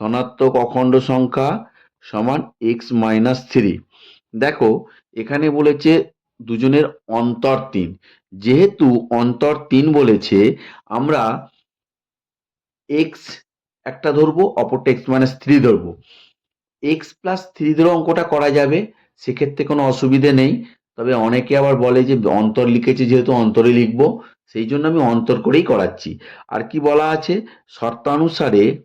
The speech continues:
এই সংখ্যা দুটির বর্গের সমষ্টি একশো সতেরো, তার মানে এক্স স্কয়ার প্লাস এক্স মাইনাস থ্রি তার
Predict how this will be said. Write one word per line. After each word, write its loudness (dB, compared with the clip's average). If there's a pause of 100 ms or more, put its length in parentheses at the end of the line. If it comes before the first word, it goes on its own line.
(1700)
এই 2 (440)
সংখ্যা -4 (100)
দুটির 0 (120)
বর্গের 0
সমষ্টি 0
একশো -2
সতেরো, 0
তার -2
মানে 0
এক্স -2 (140)
স্কয়ার -4 (560)
প্লাস -2 (360)
এক্স -8 (160)
মাইনাস 0 (140)
থ্রি 2 (120)
তার 2